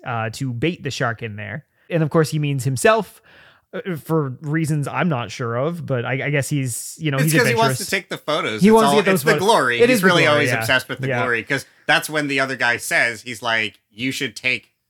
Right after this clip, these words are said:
Speaker 2: a grenade or take,
Speaker 1: Mm-hmm.
Speaker 2: like, the, the something to, to or, or, or at least just not have anything in your hands," 'cause he swims really slowly away from the
Speaker 1: He
Speaker 2: shark
Speaker 1: does,
Speaker 2: that
Speaker 1: yeah.
Speaker 2: earlier was keeping pace with the speedboat.
Speaker 1: <laughs> Yeah.
Speaker 2: Um,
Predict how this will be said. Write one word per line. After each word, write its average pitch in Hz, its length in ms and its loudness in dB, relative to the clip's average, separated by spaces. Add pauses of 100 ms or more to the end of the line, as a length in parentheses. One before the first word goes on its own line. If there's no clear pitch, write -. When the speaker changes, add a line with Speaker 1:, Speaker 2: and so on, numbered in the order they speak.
(480)
Speaker 2:
a 120 120 -2
grenade 127 520 0
or 120 120 0
take, 135 180 2
Speaker 1:
Mm-hmm. 156 80 4
Speaker 2:
like, 120 240 0
the, 117 400 -2
the 113 140 -6
something 123 340 -4
to, 110 320 -6 (100)
to 107 280 -8 (160)
or, 117 80 -4
or, 110 480 -6 (120)
or 139 120 0
at 156 40 2
least 208 180 -2
just 175 180 -2
not 147 180 2
have 139 140 0
anything 135 220 -6
in 123 40 -10
your 110 100 -8
hands," 127 300 -4
'cause 110 120 -12
he 117 80 -14
swims 147 260 -6
really 165 300 0
slowly 143 360 0
away 120 160 0
from 127 100 -10
the 120 80 -4
Speaker 1:
He - 60 -8
Speaker 2:
shark 131 220 2
Speaker 1:
does, 131 60 -4
Speaker 2:
that 139 120 4
Speaker 1:
yeah. 110 180 -2
Speaker 2:
earlier 180 300 2
was 143 100 -2
keeping 143 300 -6
pace 139 240 -2
with 123 100 -14
the 113 60 -10
speedboat. 151 520 -2 (240)
Speaker 1:
<laughs> 233 260 -2
Yeah. 143 440 4
Speaker 2:
Um, 127 160 -6